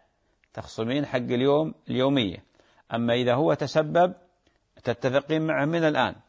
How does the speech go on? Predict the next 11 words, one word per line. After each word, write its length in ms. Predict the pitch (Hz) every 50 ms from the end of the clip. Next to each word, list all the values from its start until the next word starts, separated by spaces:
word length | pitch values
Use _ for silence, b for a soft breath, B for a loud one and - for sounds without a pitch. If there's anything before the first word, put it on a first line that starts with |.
| _ _ _ _ _ _
تقولي 320 | - 117 113 127 131 143 147
له: 100 | 147 139
"شوف، 400 | - 160 170 160 107 - - - _ _ _ _ _ _ _ _ _ -
إذا 360 | - 107 107 110 110 - 143
أنت 160 | 156 151 117
ما 180 | 117 120 135 151
جيتني 420 | 156 160 175 165 135 139 131 131
مثلًا، 420 | 127 127 120 107 107 107 107 110 - - - - _ _ _ _ _ _ -
أنا 140 | 113 110 117
مستعدة 600 | 120 113 - - - 117 139 156 151 143 135 123
وجاهزة، 540 | 120 113 127 147 156 147 123 110 104 90